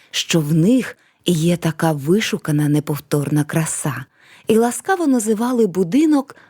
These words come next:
"наша різьблена скринька". Спливав час.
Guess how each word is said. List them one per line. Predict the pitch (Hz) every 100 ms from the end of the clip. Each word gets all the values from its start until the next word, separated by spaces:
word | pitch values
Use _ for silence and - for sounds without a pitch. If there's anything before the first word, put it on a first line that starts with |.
| _ _
"наша | 175 170 170 240 285 - 262 247 - _ _
різьблена | 156 151 160 180 170 160 165 165 160 160 - _
скринька". | - - - 170 156 143 139 - 117 _ _ _ _ _ _ _
Спливав | - - 233 294 330 381 -
час. | - - 151 143 - -